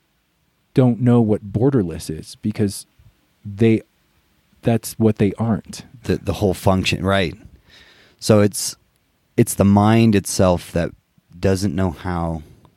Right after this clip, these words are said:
Speaker 2: no, that its function itself is to limit.
Speaker 1: Yes, it's to limit, to
Speaker 2: To
Speaker 1: label, to
Speaker 2: categorize.
Speaker 1: separate, to categorize, when all of those things actually don't truly exist. I'm not saying it's wrong. This is, at least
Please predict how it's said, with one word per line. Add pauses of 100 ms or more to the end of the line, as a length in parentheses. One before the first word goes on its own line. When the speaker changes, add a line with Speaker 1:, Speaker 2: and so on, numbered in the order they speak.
(800)
Speaker 2:
no,
that
its
function
itself
is
to
limit. (500)
Speaker 1:
Yes,
it's
to
limit, (220)
to
Speaker 2:
To
Speaker 1:
label,
to
Speaker 2:
categorize.
Speaker 1:
separate,
to
categorize, (580)
when
all
of
those
things
actually (240)
don't (240)
truly
exist. (260)
I'm
not
saying
it's
wrong.
This
is, (1160)
at
least